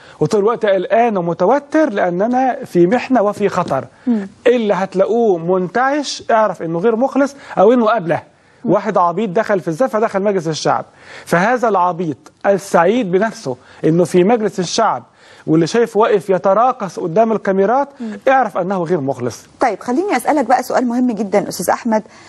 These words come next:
Speaker 2: آه، البرلمان القادم منوط بمهمة يعني مهمة جدا في تاريخ الأمة كله، وهو اختيار اللجنة التأسيسية لوضع وصياغة الدستور العتيد.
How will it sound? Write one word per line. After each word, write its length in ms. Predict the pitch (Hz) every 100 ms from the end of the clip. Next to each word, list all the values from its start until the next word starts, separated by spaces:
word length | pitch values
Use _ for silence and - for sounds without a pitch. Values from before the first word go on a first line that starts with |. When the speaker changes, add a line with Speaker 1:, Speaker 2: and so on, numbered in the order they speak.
| - - - -
Speaker 2:
آه، 460 | - 254 233 220 214 220 220
البرلمان 500 | 254 277 254 277 339
القادم 720 | 269 - 285 269 269 262 247 - 220
منوط 380 | 226 247 320 311
بمهمة 1160 | 185 233 254 277 262 - 202 226 269 247 240 233 -
يعني 720 | 208 190 170 175 180 185 185 185
مهمة 460 | - 190 220 269 269
جدا 360 | 208 214 220 208
في 120 | 220
تاريخ 400 | - 196 262 240
الأمة 400 | 196 233 240 208 -
كله، 300 | 208 220 233 - - - -
وهو 400 | 202 240 240 247 _ -
اختيار 460 | - 214 226 240 233
اللجنة 400 | 190 214 226 196
التأسيسية 640 | - 185 - 180 226 240
لوضع 440 | 208 175 220 208 190
وصياغة 540 | 175 - 214 220 202 -
الدستور 540 | 185 190 185 - 247
العتيد. 640 | 247 190 190 175 - 220 -